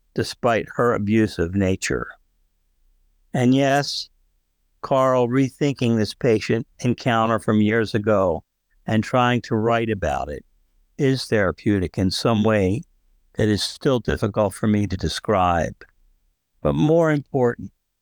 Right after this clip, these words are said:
is that the process, the reflection,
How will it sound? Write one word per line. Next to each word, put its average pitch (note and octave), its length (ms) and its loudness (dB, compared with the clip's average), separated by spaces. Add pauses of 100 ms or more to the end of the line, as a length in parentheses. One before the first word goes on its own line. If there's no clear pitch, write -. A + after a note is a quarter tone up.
(320)
is G2+ 180 -4
that B2+ 220 -2
the G#2+ 120 -2
process, - 920 -4 (1080)
the C3+ 100 -2
reflection, A#2 840 -2